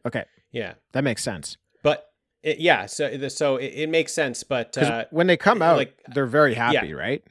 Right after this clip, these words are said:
Speaker 2: They're very happy, and they have, like, bags. They do have, like, a bag full of money. So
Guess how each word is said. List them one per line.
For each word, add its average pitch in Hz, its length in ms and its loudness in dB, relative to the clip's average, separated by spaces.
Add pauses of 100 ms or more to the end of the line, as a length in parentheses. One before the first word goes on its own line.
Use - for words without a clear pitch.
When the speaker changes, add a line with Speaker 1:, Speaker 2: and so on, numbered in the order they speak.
(800)
Speaker 2:
They're 170 120 4
very 220 240 10
happy, 190 460 6
and 156 240 2
they 156 140 6
have, 151 280 4
like, 135 300 2
bags. 139 420 4
They 139 160 2
do 151 160 0
have, 151 240 4
like, 135 140 2
a 123 60 -2
bag 135 380 0
full 139 220 -4
of 117 80 -2
money. 117 340 -6
So 123 520 -2